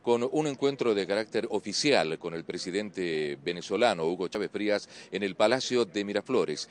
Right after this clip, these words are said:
sede del gobierno local. Luego de una breve reunión que mantuvieron ambos mandatarios,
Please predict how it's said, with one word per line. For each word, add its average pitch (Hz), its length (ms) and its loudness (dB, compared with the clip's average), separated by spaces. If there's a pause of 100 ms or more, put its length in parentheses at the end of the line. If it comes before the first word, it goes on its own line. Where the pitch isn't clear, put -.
(140)
sede 120 600 4
del 92 140 -2
gobierno 87 800 0
local. 76 540 -4 (500)
Luego 98 560 6
de 85 340 0
una 92 280 -2
breve 98 360 6
reunión 98 380 -2
que 101 120 -6
mantuvieron 87 500 -2
ambos 82 280 0
mandatarios, 131 720 2